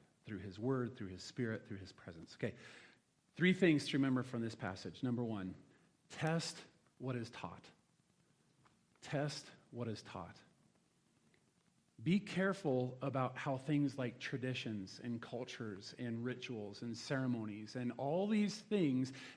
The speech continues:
that might seem to make sense in the moment, maybe that's all we've heard our whole life, and we don't question it. Why do we believe that? I don't know. Grandpa taught me that. I don't know. I heard it in church all the time. Test what is taught. Take everything that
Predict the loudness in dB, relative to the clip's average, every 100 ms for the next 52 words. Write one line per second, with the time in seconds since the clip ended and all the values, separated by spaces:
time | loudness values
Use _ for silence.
0 | 4 6 6 4 0 -4 2 4 4 4
1 | 4 2 0 0 0 2 2 4 4 2
2 | 2 2 2 4 2 2 2 2 0 0
3 | -2 -2 0 0 0 0 2 0 -2 -8
4 | -18 -20 -6 0 4 4 4 2 2 4
5 | 2 2 0 -8 -20 -20 _ -2 2 4
6 | 6 6 6 6 4 2 2 4 4 4
7 | 4 2 2 0 0 -2 -2 -2 -4 -4
8 | 2 4 4 4 2 2 2 2 2 0
9 | 2 0 0 -2 -4 -6 -12 -20 -20 -20
10 | -6 2 2 2 -2 -12 -20 _ -4 -4
11 | -4 -6 -8 -8 -12 -20 _ _ _ _
12 | 2 4 4 2 4 4 4 4 4 2